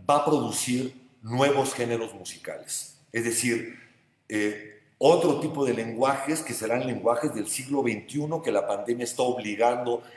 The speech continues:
a acelerar, ¿sí? Para que se, se compongan obras que sean pensadas, diseñadas para realizarse de manera virtual, o sea, de manera separada, pero serán otros géneros. ¿A quién le toca eso?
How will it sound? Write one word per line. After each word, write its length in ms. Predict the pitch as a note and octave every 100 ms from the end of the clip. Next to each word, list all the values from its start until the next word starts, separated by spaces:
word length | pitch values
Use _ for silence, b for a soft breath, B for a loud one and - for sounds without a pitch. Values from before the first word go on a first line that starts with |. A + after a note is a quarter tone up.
| B B B -
a 240 | G#2 G#2
acelerar, 920 | G#2+ B2+ A2+ A2 A2 A#2 - - - B B _
¿sí? 600 | - A#2+ C#3 - - - _
Para 220 | C#3+ C3+
que 100 | C#3+
se, 120 | C3+ C3+ -
se 200 | - B2
compongan 480 | B2 C3+ C3 F#3+ G3
obras 480 | F3 F3 F#3+ G3 - -
que 80 |
sean 260 | B2 D#3+ E3+
pensadas, 800 | - C#3+ B2+ - D3 D#3+ C3+ -
diseñadas 800 | A#2+ - B2+ B2 C#3+ D#3 D#3 E3 B B B -
para 300 | B2+ B2+ A#2+
realizarse 720 | A#2+ A#2 A#2+ C#3 C#3+ D3+ D3+
de 120 | B2
manera 360 | A2+ A#2 C3
virtual, 560 | C3+ C3+ C3+ C3+ C#3 - b b _
o 40 |
sea, 160 | - B2
de 100 | A#2+
manera 440 | A#2 A#2+ C3 C#3
separada, 960 | C#3 - - C3 C3+ D#3 C3 - - -
pero 160 | - C3+
serán 380 | - C#3 D3 E3
otros 320 | E3+ F3 D#3
géneros. 560 | D#3 F3+ F3 G2 - B B B _ _
¿A 120 | A#2+
quién 140 | C#3 F3
le 60 |
toca 280 | F3 E3+ D#3
eso? 200 | F3+ D3